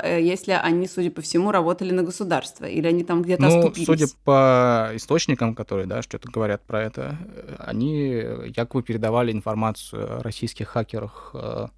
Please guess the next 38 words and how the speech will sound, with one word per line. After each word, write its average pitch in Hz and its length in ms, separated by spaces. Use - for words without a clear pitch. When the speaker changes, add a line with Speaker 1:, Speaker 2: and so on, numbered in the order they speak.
Speaker 2:
которые 117 280
взламывали, 113 540
э, - 300
собственно, - 500
американские 117 580
какие-то - 300
ресурсы. 123 800
Собственно, - 300
они 117 100
передавали 113 400
эту - 80
информацию 113 500
американцам, 120 640
и 117 60
из-за 117 160
этого 123 180
началось 113 300
как - 100
раз 110 180
расследование 107 600
о 92 160
взломе 113 320
Демпартии 110 440
С - 100
Ш - 160
А. 104 80
Но 120 80
при 139 120
этом 160 160
в - 40
С - 80
Ш 131 160
А 131 540
их 131 320
в 120 140
этом 120 200
не 107 60
обвиняют, 110 500